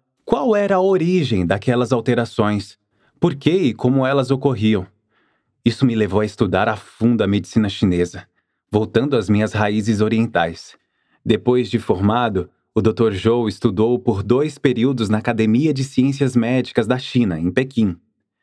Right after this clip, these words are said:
Essa junção de duas diferentes escolas de medicina nem sempre foi um caminho fácil para Zhou Aljia. Quando fazia residência na faculdade, começou a tratar algumas pessoas com a medicina chinesa, como, por exemplo,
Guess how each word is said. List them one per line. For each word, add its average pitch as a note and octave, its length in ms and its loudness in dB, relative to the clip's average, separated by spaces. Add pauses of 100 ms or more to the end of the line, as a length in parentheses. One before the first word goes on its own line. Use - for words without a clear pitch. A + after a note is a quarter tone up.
(220)
Essa A#2+ 240 0
junção B2 480 0
de G#2 120 -2
duas B2 300 0
diferentes G#2+ 500 -2
escolas G#2+ 600 -2
de G2 100 0
medicina G2 640 -2 (300)
nem C#4+ 200 2
sempre F3+ 540 -2
foi C#3 320 0
um C#3+ 80 2
caminho C3+ 340 2
fácil B2 580 -2
para F#2+ 220 0
Zhou G#2 240 0
Aljia. F#2+ 600 -2 (520)
Quando A2 220 0
fazia G#2+ 340 0
residência G#2 580 0
na F#2 120 -2
faculdade, G2 640 -2 (340)
começou A#2 320 0
a B2 60 0
tratar A#2+ 400 -2
algumas A#2 380 0
pessoas A2+ 580 -2
com - 100 -4
a A2 40 2
medicina A#2+ 460 0
chinesa, G#2 640 -2 (320)
como, A2+ 180 2
por A2 180 0
exemplo, C3+ 560 -2